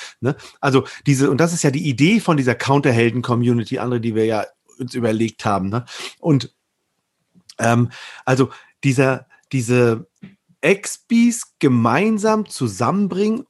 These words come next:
wenn die jetzt aber im, im Büro sitzen und aber kein Licht am Ende des Tunnels sehen, also ist, ist das ja nichts absehbar. Immer wieder wird gesagt, „Ja, da kommt dies, da kommt jenes und irgendwann wird's schon wieder weitergehen.“ Aber der, die Erfahrung, die wir alle machen, ist ja eine andere,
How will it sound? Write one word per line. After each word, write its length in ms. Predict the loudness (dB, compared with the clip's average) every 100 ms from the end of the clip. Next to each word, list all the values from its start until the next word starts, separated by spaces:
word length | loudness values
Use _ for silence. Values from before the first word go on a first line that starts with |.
| _
wenn 220 | -4 0 2
die 60 |
jetzt 180 | 0 0
aber 260 | -2 0 0
im, 220 | -2 -2
im 160 | -2
Büro 480 | 0 0 0 -2 -2
sitzen 540 | -4 0 0 0 -4 -2
und 200 | -2 -2
aber 260 | 0 -2 -2 -14 _ _
kein 460 | -6 -2 0 0 -2
Licht 500 | -2 0 0 -4 -6
am 160 | -6 -2
Ende 200 | -2 -2
des 200 | -4 -2
Tunnels 440 | 0 2 0 -2
sehen, 300 | -4 -4 -4
also 200 | -6 -8
ist, 180 | -8 -10
ist 200 | -8 -4
das 140 | 0
ja 80 | 2
nichts 300 | 4 2 0
absehbar. 640 | -4 -2 0 0 -2 -10 -14 -20 -4
Immer 220 | 2 4
wieder 200 | 4 2
wird 120 | 0 -2
gesagt, 340 | -2 -2 0
„Ja, 100 | 0
da 120 | 0
kommt 260 | -4 -8 -4
dies, 240 | -2 -2
da 80 | -4
kommt 300 | -4 -8 -2
jenes 320 | 0 2 0
und 100 | -2
irgendwann 400 | 0 0 2 -2
wird's 180 | -4 -4
schon 120 | -4
wieder 160 | 0 0
weitergehen.“ 420 | 0 -2 -6 -6
Aber 140 | -8 -8 -16 -6
der, 100 | -4
die 120 | -2 -2
Erfahrung, 540 | -2 0 0 0 -2
die 220 | -2 -2
wir 260 | -2 -2 -2
alle 160 | -2
machen, 240 | 0 -2 -4
ist 160 | -4
ja 80 | 0
eine 160 | 0 0
andere, 400 | 0 2 2